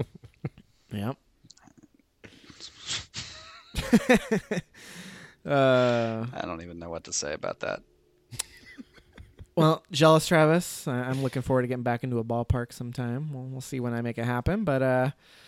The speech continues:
Speaker 2: anything else to report on your end?
Speaker 1: Well, I went to Great Notion again. That was a, uh, grand old time. Tried a few new ones.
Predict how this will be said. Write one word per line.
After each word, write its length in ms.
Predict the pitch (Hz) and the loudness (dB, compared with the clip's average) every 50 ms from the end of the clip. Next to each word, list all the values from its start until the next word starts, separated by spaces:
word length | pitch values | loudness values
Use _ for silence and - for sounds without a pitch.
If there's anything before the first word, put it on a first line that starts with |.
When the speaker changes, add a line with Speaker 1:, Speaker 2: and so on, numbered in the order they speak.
| - - - - - - _ _ _ _ _ _ _ - | -20 -20 -20 -20 -20 -20 _ _ _ _ _ _ _ 0
Speaker 2:
anything 220 | - 156 175 202 202 | 6 8 10 10 10
else 140 | 214 202 - | 10 8 8
to 40 | 233 | 8
report 360 | 196 - 202 226 349 415 - - 165 - - - - - - - - - - | 10 12 12 12 12 10 6 0 -6 -8 -8 -16 -18 -18 -20 -20 -12 -4 -2
on 100 | 160 165 | 0 2
your 140 | 175 208 | 2 4
end? 240 | 233 269 349 349 - - - - - - - - - - - - - - - - _ _ _ _ _ _ _ - | 4 2 2 -2 -6 -12 -18 -18 -20 -20 -20 -18 -20 -20 -20 -20 -20 -20 -20 -20 _ _ _ _ _ _ _ 0
Speaker 1:
Well, 140 | - 160 165 | 6 10 12
I 20 | |
went 160 | 160 160 160 | 12 12 10
to 100 | - 160 | 8 4
Great 220 | 135 143 147 131 - | 4 4 4 4 6
Notion 340 | 135 147 165 - - 151 135 | 6 4 4 4 2 2 2
again. 360 | 127 113 117 120 131 143 151 139 - - - | 4 4 4 4 4 4 2 -2 -6 -6 -6
That 120 | 123 123 110 | -4 -4 -4
was 240 | 123 117 - - | -4 -6 -6 -4
a, 480 | 123 120 113 113 110 110 110 110 107 107 | -2 0 2 2 2 2 2 2 2 0
uh, 40 | 110 117 113 - - - | -2 -4 -6 -10 -14 -12
grand 220 | - 107 107 110 107 | -8 -6 -4 -4 -2
old 140 | 104 104 - | -4 -4 -4
time. 320 | - 120 117 117 120 123 | -2 -2 0 0 0 0
Tried 240 | 120 - 123 117 113 113 | -2 -2 -2 -2 -2 -4
a 20 | |
few 200 | - - - 120 | -6 -6 -6 -4
new 220 | 113 120 120 123 123 | -2 0 0 2 2
ones. 720 | 127 127 127 127 127 127 127 127 123 - - - - - | 2 2 2 2 0 0 -2 -4 -6 -8 -12 -14 -16 -12